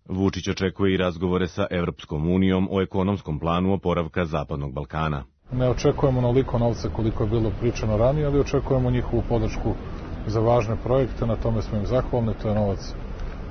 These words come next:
Speaker 2: evropskih poreskih obveznika. Svaka vrsta podrške i pomoći dobro će doći Srbiji i mislim da će dodatno post-, podstaći našu ekonomsku agendu i podići naše ekonomske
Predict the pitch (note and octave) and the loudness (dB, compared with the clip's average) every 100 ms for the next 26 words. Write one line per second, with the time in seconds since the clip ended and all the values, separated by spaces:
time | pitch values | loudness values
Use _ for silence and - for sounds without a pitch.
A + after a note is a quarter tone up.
0 | - A2+ A2+ A2 - G#2+ A#2 A2 - - | -2 0 2 0 -4 -4 -2 0 -2 -4
1 | - B2 C#3 A#2+ C3 - B2+ A2 - - | -2 2 2 2 0 2 2 2 -2 -8
2 | - - - - C#3 - A#2 A#2 - A#2+ | -8 -8 -6 0 2 2 -2 -2 -4 -4
3 | A#2 A2 - G#2+ - A2 G#2 - G#2 G#2+ | -2 -2 -4 -4 -2 -2 -2 -2 -2 0
4 | G#2 - G#2 G2+ - - A#2+ B2 A#2+ A#2 | -2 -4 -4 -4 -4 -4 -2 0 2 4
5 | A#2 A2+ G#2+ - - - - A#2 G#2+ A#2 | 4 2 0 -4 -8 -8 -4 -2 0 0
6 | A2+ - A2+ A2+ A2 G#2+ - G#2+ - - | 0 0 2 2 2 -2 -2 -2 -2 -2
7 | B2 A2+ - B2 - A#2 G2 - - - | -2 0 0 -2 0 0 0 -4 -8 -8
8 | - A#2+ A2 A2+ - A#2+ B2 - - A#2 | -4 -2 0 -2 0 0 0 -2 0 2
9 | A#2 A#2 A2+ A2+ A2 G#2+ G#2 - - - | 2 0 0 2 4 4 2 -2 -8 -8
10 | - - - - B2+ A#2 A2 A#2 A2 - | -10 -10 -10 -2 0 2 0 0 0 0
11 | G#2+ A2 G#2+ - | -2 0 -2 -2